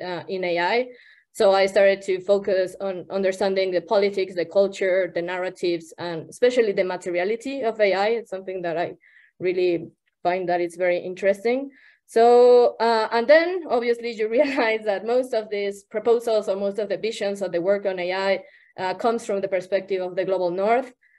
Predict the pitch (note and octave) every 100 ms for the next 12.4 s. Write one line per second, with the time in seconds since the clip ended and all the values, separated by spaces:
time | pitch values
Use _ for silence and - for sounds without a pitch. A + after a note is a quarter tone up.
0 | _ F#3+ F#3+ G3 G3 G3+ G3+ G#3 G3+ F#3+
1 | F#3 A3+ G#3+ G#3+ G#3+ G3 F#3+ F#3 F3+ G3
2 | G3 F#3+ G3 G3 - F#3 F3+ F3+ G3 F3+
3 | - F#3 F3+ E3+ E3 D#3+ G3 - - G#3
4 | G#3 G3+ F#3+ - _ _ _ - F#3+ F#3
5 | F#3 G#3+ A#3 C#4 D4+ C4+ A3 G3+ G3 G3+
6 | G3+ G3 F#3 F#3 A3 A3 A3+ G3+ G#3 F#3+
7 | F#3+ F#3+ G3+ F#3+ - F3+ - A3 C4 B3
8 | A#3 G#3+ G3 G3 - G3 F#3+ F#3+ G3 G#3
9 | G#3 G#3 _ _ - F#3+ F#3 G#3+ G#3 G3
10 | G3 F3 - _ - A3+ G#3+ A3 A3 A3+
11 | A3+ A3 G#3+ G#3+ G3 F#3+ F#3 G3 G#3+ A3
12 | A3 A3 A3